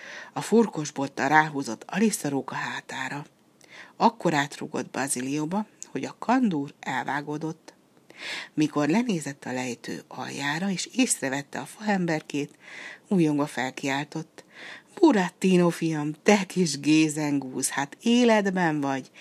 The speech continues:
nincs semmi bajod, gyere csak ide gyorsan!” Kárló váratlan megjelenése, furkos botja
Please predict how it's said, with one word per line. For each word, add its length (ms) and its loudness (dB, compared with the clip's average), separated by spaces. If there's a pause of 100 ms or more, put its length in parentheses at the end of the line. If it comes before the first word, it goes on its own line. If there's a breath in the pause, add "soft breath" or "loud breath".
(220 loud breath)
nincs 380 6
semmi 380 2
bajod, 460 -2 (300 loud breath)
gyere 340 2
csak 200 -4
ide 180 2
gyorsan!” 680 0 (1200 loud breath)
Kárló 360 4
váratlan 480 -2
megjelenése, 760 0
furkos 600 -2
botja 500 -2